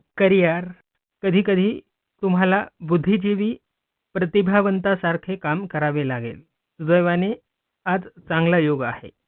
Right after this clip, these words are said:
मनाप्रमाणे काम करा. कदाचित सकारात्मक उत्तरे मिळून नव्या कामाची ही सुरुवात असेल.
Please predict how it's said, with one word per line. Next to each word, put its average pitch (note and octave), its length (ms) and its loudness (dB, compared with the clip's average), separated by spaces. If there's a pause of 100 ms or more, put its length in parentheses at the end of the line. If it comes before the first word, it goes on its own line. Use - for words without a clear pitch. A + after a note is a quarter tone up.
(280)
मनाप्रमाणे F3+ 720 2
काम D#3+ 180 -2
करा. B2 260 -6 (520)
कदाचित F3+ 400 0 (360)
सकारात्मक G3 640 0
उत्तरे D3+ 340 -2
मिळून C#3 320 -2 (500)
नव्या E3 340 4
कामाची F3 640 0
ही F3 200 0
सुरुवात D3+ 460 -2
असेल. A#2+ 400 -16